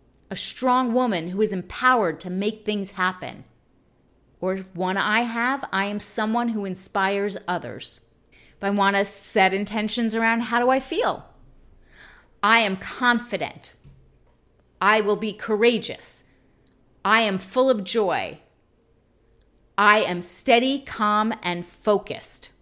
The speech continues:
I know they sound like affirmations a little, right? So maybe your intention at the beginning of the day is, "I will be steady, calm, and focused, regardless of what is thrown in my path today."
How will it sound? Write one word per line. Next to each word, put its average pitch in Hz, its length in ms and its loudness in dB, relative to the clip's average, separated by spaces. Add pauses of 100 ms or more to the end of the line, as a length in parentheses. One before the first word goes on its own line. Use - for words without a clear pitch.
(360)
I 185 40 -6
know 185 120 -4
they 185 100 -6
sound 240 240 -4
like 262 140 -2
affirmations 170 640 -2
a 139 80 -10
little, 135 260 -12
right? 156 320 -6 (340)
So 240 200 0
maybe 247 240 2
your 220 180 4
intention 220 540 -2
at 190 80 -10
the 202 60 -10
beginning 202 300 -2
of 190 60 -4
the 180 60 -4
day 175 320 0
is, 175 120 -4 (140)
"I 190 240 6
will 208 160 2
be 180 120 -4
steady, 214 500 0
calm, 202 560 -2
and 190 180 -4
focused, 185 800 -2 (680)
regardless 214 1040 2 (420)
of 175 200 -2
what 185 360 0
is 208 200 0
thrown 175 340 -4
in 170 100 -6
my 160 140 -4
path 143 480 -8
today." - 380 -12